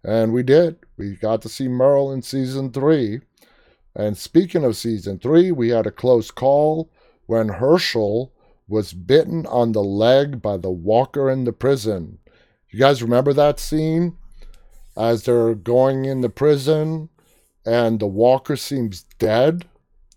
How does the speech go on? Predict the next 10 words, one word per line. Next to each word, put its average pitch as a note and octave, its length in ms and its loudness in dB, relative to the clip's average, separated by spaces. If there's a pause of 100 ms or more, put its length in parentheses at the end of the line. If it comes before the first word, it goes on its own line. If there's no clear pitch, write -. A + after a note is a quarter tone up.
(360)
Just, A#2 300 -4 (520)
it A2+ 240 -4 (280)
seems B2 320 -4
like C#3+ 180 2
a A#2+ 60 0
dead B2+ 320 2
walker C3 460 2
on B2 140 0
the G#2+ 100 -4
ground. A2+ 580 -2